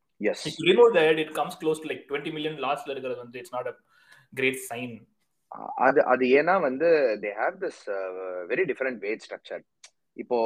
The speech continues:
Speaker 2: கரெக்ட்.
Speaker 1: மத்த கிளப்ஸ்,
Speaker 2: யா.
Speaker 1: அ, மத்த கிளப்ஸ்லாம் பார்த்தேன்னா வந்து, they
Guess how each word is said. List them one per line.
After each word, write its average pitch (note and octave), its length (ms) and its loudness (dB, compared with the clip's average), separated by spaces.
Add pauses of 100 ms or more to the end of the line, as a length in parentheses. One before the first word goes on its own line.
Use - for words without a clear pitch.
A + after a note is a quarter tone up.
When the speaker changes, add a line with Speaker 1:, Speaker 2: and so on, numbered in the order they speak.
Speaker 2:
கரெக்ட். A2 220 2
Speaker 1:
மத்த B2+ 180 -4
கிளப்ஸ், D3+ 260 -6
Speaker 2:
யா. C3+ 160 -12
Speaker 1:
அ, C3+ 60 -4
மத்த C3 240 -4
கிளப்ஸ்லாம் D#3 460 -2
பார்த்தேன்னா B2+ 440 -2
வந்து, B2 300 -4 (540)
they A2+ 120 -4